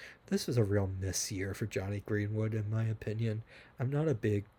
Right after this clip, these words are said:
stan of his to begin with, but I thought his Phantom Thread score was incredible. But, God, like,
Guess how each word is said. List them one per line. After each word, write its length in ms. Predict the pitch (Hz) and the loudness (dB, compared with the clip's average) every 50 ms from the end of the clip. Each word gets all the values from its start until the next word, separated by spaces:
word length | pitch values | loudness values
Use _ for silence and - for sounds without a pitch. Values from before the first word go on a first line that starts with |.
| - - | -16 -10
stan 520 | - - - - - 113 101 98 98 101 | -6 -4 -4 0 0 2 2 2 2 0
of 140 | 107 101 - | -2 0 2
his 300 | - 110 104 104 101 104 - | 4 4 4 4 2 -2 -4
to 120 | - 107 | -6 -6
begin 360 | 110 110 - - 98 101 104 | -6 -4 -4 -4 -4 -2 -2
with, 240 | 107 110 107 - - | 0 0 0 0 -2
but 100 | - 113 | -2 -4
I 40 | - | -2
thought 240 | - - 110 104 95 | 0 2 2 2 2
his 160 | 98 98 - | 0 -2 -2
Phantom 320 | - 110 101 98 - 98 98 - | -2 -2 -2 -2 -4 -8 -8 -8
Thread 300 | - 95 92 95 95 - | -4 -4 -4 -4 -4 -6
score 320 | - - - 104 101 98 | -6 -4 -4 -4 -4 -2
was 180 | 101 104 107 - - | -4 -8 -8 -10 -10
incredible. 720 | 104 104 95 - - 110 104 - 107 120 127 131 143 147 - - - - - - - - - - - - - - | -10 -10 -8 -6 -6 -6 -6 -6 -6 -6 -4 -2 -2 -4 -4 -2 0 0 0 0 -2 -10 -14 -18 -20 -20 -8 -6
But, 240 | - - - - - - - - - - - - | -6 -4 -4 -6 -12 -16 -20 -20 -20 -10 -4 0
God, 480 | 196 185 170 131 87 - - - - - - | 0 0 0 0 -2 -4 -8 -10 -12 -10 -4
like, 200 | - 120 120 | -2 -2 -2